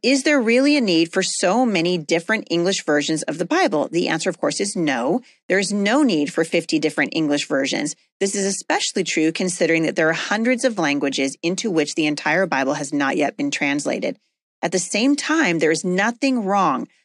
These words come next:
with there being multiple versions of the Bible in a language. In fact, multiple versions of the Bible can actually aid in understanding the message of the Bible. There are two primary reasons. This is important, so listen up.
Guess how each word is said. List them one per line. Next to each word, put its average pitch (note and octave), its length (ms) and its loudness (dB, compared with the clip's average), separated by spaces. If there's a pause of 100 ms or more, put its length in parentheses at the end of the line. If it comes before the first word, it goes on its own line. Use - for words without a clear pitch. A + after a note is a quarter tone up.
(140)
with F3+ 160 2
there F#3 160 4
being D#3+ 280 0
multiple G3+ 540 0
versions F#3 380 0
of G#3 80 -2
the F3+ 60 -6
Bible C3+ 320 0
in D3+ 140 -4
a D3+ 100 0
language. F3 520 0
In D#3 160 0
fact, F3+ 500 -2 (140)
multiple F3 460 -2
versions E3 320 -2
of F#3 80 -4
the G#3+ 80 -4
Bible C#3 300 0
can - 200 -6
actually D3+ 540 -2
aid F#3 260 2
in E3 240 0
understanding E3 880 0
the A#3 80 -4
message D3+ 540 -4
of - 100 -6
the F3 80 -4
Bible. B2+ 460 -2 (560)
There F3 120 2
are F#3+ 80 2
two C#4 340 2
primary G#3+ 580 0
reasons. D#3 560 0 (300)
This F#3+ 160 0
is A#3 80 0
important, B3+ 340 2
so C#3+ 160 2
listen D#3 280 0
up. C4 140 -2